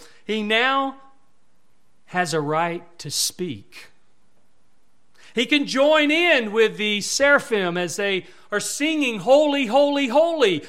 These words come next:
You and I are able to offer up worship to God because we have been cleansed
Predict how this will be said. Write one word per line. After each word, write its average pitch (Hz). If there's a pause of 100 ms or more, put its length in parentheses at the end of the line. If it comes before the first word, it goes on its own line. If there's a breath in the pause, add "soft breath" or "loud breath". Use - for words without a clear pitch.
(140 loud breath)
You 330
and 311
I 339
are 254
able 247
to 240
offer 254
up 240
worship 247
to 254
God 285
because 247
we 269
have 311
been 285
cleansed 302